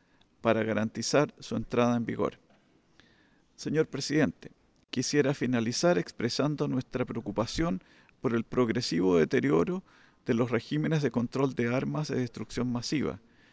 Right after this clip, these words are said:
diluyéndose de esta forma los esfuerzos de décadas en el sistema multilateral.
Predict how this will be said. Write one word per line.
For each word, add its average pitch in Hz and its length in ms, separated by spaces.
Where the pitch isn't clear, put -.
diluyéndose 147 960
de 113 140
esta 131 240
forma 151 500
los 117 240
esfuerzos 135 580
de 117 140
décadas 165 720
en 117 120
el 117 60
sistema 127 420
multilateral. 123 800